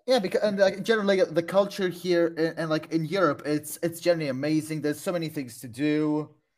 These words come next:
Like, I don't know, I've never really been to America, like, because I, I, I don't know if, like, one day maybe I would like to go, but,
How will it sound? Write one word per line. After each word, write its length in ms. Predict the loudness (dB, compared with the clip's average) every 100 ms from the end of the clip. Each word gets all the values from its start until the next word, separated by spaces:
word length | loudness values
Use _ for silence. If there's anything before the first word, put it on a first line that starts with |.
| _ _
Like, 260 | -2 -2 -2 _ _ _ _ _ 0
I 80 |
don't 120 | 4 4
know, 40 |
I've 200 | 4 4
never 180 | 4 4
really 220 | 4 0
been 180 | -2 -4
to 120 | 0
America, 680 | 2 2 2 0 -2 0 0
like, 340 | 0 -4 -8 _
because 460 | -8 -2 -2 -2 -10 _
I, 80 | -8 -2
I, 180 | 0 2 4
I 20 |
don't 120 | 4
know 120 | 4 0
if, 180 | -2
like, 280 | 0 0 -2 _ _
one 240 | 2 2
day 220 | 4 2 2
maybe 480 | 0 -2 -2 0
I 40 | 0
would 120 | 0
like 220 | -2 -2
to 80 | -6
go, 300 | 0 2 2
but, 440 | 2 0 0 -4